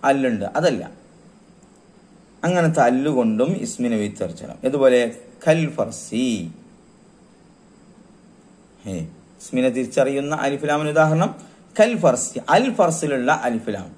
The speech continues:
വൽ യസീദി,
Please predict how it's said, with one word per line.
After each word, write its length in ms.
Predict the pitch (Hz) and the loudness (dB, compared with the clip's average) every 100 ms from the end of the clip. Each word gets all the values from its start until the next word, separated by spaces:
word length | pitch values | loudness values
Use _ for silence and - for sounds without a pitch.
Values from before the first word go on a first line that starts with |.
| - _ _ - _ _ _ _ _ _ _ - _ _ _ _ _ _ - | -20 _ _ -20 _ _ _ _ _ _ _ -20 _ _ _ _ _ _ 4
വൽ 380 | 180 254 294 254 | 6 6 4 2
യസീദി, 840 | 196 175 185 180 156 151 120 123 | 2 -2 -2 -2 -2 -2 -2 -4